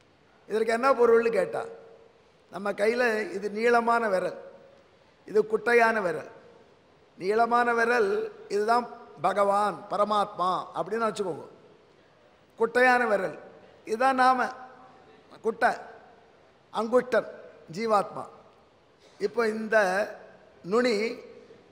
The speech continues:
இந்த நுனியை பிடிக்கணும்னா என்ன பண்ணணும்? என்ன பண்ணணும்?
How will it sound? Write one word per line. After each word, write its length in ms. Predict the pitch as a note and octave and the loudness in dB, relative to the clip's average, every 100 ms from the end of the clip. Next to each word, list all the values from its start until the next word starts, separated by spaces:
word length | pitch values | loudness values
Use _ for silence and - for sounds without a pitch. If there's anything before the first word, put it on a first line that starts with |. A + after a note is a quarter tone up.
| _ | _
இந்த 300 | - A#3+ A#3+ | -12 -6 -2
நுனியை 320 | A#3+ B3+ C#4 C#4 | -2 -2 0 0
பிடிக்கணும்னா 600 | B3+ A#3+ A#3 A3+ B3 B3+ | -2 0 0 0 -2 -2
என்ன 180 | A3 A3 | -2 -4
பண்ணணும்? 340 | F#3+ D3+ C#3+ - - _ _ _ _ _ _ _ _ _ _ _ _ _ _ _ _ _ _ | -4 -8 -16 -20 -20 _ _ _ _ _ _ _ _ _ _ _ _ _ _ _ _ _ _
என்ன 280 | G#3 B3+ C4 | -4 0 0
பண்ணணும்? 280 | A#3 G#3+ | 0 -4